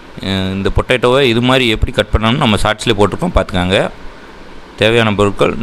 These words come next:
நூறு கிராம் கடலை மாவு, ஐம்பது கிராம் அரிசி மாவு, ஒரு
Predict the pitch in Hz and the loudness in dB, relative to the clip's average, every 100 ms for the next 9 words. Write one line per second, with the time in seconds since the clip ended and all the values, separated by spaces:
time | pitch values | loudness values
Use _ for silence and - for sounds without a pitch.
0 | 107 117 110 117 110 - - 92 107 107 | 2 2 4 2 2 -4 -6 -2 0 4
1 | 101 107 151 - - 101 107 107 110 104 | 4 4 2 -4 -4 0 2 2 2 0
2 | - 98 113 113 101 98 135 - - - | 0 0 2 2 2 2 0 -2 -16 -2
3 | 101 104 | 2 2